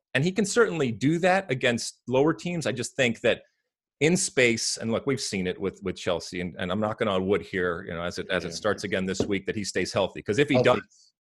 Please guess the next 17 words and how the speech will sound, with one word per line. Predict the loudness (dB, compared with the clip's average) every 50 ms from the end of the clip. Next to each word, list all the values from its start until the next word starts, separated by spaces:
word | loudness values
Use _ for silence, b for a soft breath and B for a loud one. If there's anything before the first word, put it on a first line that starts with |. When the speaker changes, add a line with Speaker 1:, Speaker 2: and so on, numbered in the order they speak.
| _ _ _ _
Speaker 1:
the | _ -14
sky's | -12 -4 -2 0 0 0 -2
the | -4 -8
limit. | -8 -8 -8
He | -8
can | -8 -6
do, | -4 -4 -4 -4 -6
he | -8 -8
can | -8 -8
do | -6 -4
whatever | -2 -2 -2 -4 -4 -6 -6
he | -6
wants, | -6 -6 -6 -6 -8 -8 -8
and | -8 -8
he's | -8 -8 -10 -12 _ -4
Speaker 2:
Right. | -2
Speaker 1:
proven, | -2 -2 -2 -4 -10 -14 -14